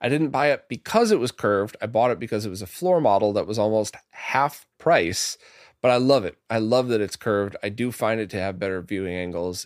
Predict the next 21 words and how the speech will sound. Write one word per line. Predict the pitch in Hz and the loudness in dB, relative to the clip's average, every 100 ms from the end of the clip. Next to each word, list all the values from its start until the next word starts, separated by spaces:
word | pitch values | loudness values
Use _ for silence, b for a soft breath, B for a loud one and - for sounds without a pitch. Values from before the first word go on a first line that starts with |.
| - | -8
And | 101 98 98 92 B B B B B 113 | -6 -6 -6 -10 B B B B B -2
I | |
just | 123 131 131 | 0 -2 2
don't, | 139 151 - 135 - | 2 2 0 -6 -4
I | 135 135 147 | -2 2 2
haven't | 175 185 180 - _ | 4 2 0 -6 _
felt | - - 175 220 156 | -20 0 2 4 4
like | 170 151 | 0 2
it | 117 | -2
affected | - 98 - 107 110 | 0 -2 -4 -8 -4
gaming | 107 98 98 | -2 -2 -2
at | 95 | 0
all, | 92 | 2
but | 98 98 | 2 2
I | 107 | 2
also | 113 123 135 | 0 -2 -4
sit | 120 - 117 - | -6 -4 -4 -4
a | 117 | -6
normal | 110 101 92 | -4 -4 -6
distance | 92 87 85 - | -8 -10 -12 -12
away. | 90 92 76 - | -6 -4 -4 -10